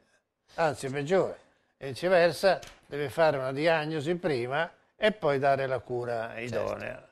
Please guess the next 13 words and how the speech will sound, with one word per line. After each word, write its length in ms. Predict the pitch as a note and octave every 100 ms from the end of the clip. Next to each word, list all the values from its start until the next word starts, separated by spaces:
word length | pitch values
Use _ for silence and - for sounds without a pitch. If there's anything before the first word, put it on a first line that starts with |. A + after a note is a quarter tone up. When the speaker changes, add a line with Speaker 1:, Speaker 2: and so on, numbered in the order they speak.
| _
Speaker 1:
Ecco. 300 | - A2+ - - _
Speaker 2:
Allora, 260 | - C#4 B3
Speaker 1:
Dicevamo, 560 | F3 - E3 F3+ F3 D3
scusa, 340 | - E3 A#2 -
Speaker 2:
prego, 260 | - - A#3+
prego, 180 | B3+ F#3+ A3+
Speaker 1:
delle 300 | D#3 D#3+ E3
Speaker 2:
professore. 20 |
Speaker 1:
cause 600 | F3+ E3 C#3 C3 C3+ C#3
Speaker 2:
Sì, 140 | B2+ D#3+
Speaker 1:
più 120 | D3
Speaker 2:
sì, 80 |
Speaker 1:
im-, 40 | C#3